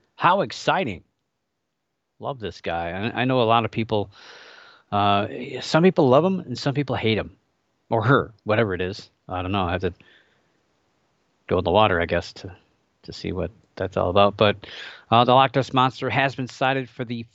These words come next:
fifth time this year in twenty twenty-one. However,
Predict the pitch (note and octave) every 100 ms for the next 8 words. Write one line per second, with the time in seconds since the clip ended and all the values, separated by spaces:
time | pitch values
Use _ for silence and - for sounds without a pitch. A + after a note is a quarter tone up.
0 | _ E3 E3 - _ - - - - C#3
1 | D3 D3 C#3 - A#2 G2+ C3 - - A2+
2 | B2 B2+ A2+ F#2+ - B2 B2 A#2+ - A#2
3 | A2 G2+ G#2 A2 A2 - _ _ _ _
4 | _ _ - G2+ G#2 B2+ C3+ C3 A#2